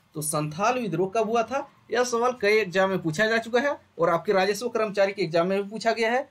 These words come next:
उसके बाद जीएसएससी के कई और एग्जाम में पूछा गया है। तो अठारह सौ चौहत्तर में कौन सा विद्रोह हुआ था?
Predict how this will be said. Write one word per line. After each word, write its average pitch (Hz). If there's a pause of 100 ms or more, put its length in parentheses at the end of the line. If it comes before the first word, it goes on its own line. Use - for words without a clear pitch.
उसके 175
बाद 220
जीएसएससी 196
के 247
कई 240
और 214
एग्जाम 208
में 208
पूछा 156
गया 120
है। 107 (300)
तो 170 (300)
अठारह -
सौ 285
चौहत्तर 233
में 269
कौन 269
सा 254
विद्रोह 262
हुआ 269
था? 277